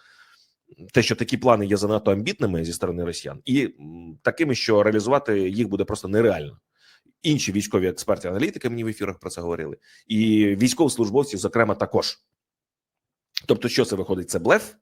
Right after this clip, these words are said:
Путін блефує таким чином? Те, що у нього є такі наміри, він це буде робити поза будь-, будь-яких сумнівів. Чи є в нього бажання? Поза будь-яких сумнівів. Чи є сили і ресурси? Не знаю. Тут треба звертатись до військових, і військові кажуть, що поки що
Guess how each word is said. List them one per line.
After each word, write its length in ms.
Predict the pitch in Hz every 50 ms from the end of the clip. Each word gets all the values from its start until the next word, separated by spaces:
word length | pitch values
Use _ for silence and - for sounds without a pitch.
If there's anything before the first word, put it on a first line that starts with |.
| _ _ _ _ _ _ _ _ _ _ _
Путін 300 | - 123 120 120 101 90
блефує 480 | 92 101 101 - - 196 240 233 151
таким 380 | 101 - - - 104 - 104 90
чином? 300 | - - 78 69 - - _
Те, 100 | - 160
що 140 | 156 - 143
у 20 |
нього 160 | 131 117 107
є 140 | 107 110 120
такі 200 | - 104 - 101
наміри, 360 | 92 123 143 135 110 98 98
він 120 | 95 95 92
це 100 | - 104
буде 180 | 101 95 98
робити 320 | 95 101 135 175 - - -
поза 400 | - - 160 185 175 139 123 110
будь-, 280 | 110 117 107 104 110
будь-яких 400 | 113 110 127 117 110 - 107 98
сумнівів. 460 | - - 117 98 85 78 69 - - _ _ - - - - - _ _ _ _ -
Чи 160 | - - 127
є 120 | 139 170
в 40 | 160
нього 120 | 151 147
бажання? 440 | 135 147 147 151 190 170 147 101 82 - _ -
Поза 260 | - 190 180 139 139
будь-яких 340 | 127 120 117 110 95 104 -
сумнівів. 340 | - 98 80 80 80 80 78
Чи 160 | - - 113
є 280 | 110 110 135 - - - -
сили 400 | - - - - 131 117 110 104
і 40 | 101
ресурси? 520 | 98 98 - 160 196 202 - - - - _ _ _ _ _ _ _ _ _ _ -
Не 160 | 95 110 131
знаю. 300 | 123 127 127 104 85 78
Тут 120 | - 107
треба 180 | - 104 98 95
звертатись 380 | 92 98 90 - 104 87 95 87
до 120 | 80 98
військових, 440 | 95 90 - - - - 98 - -
і 40 | 95
військові 280 | 95 92 - 107 110
кажуть, 220 | 107 107 104 107 104
що 120 | - 87
поки 260 | - - 101 - 113
що 180 | - - 107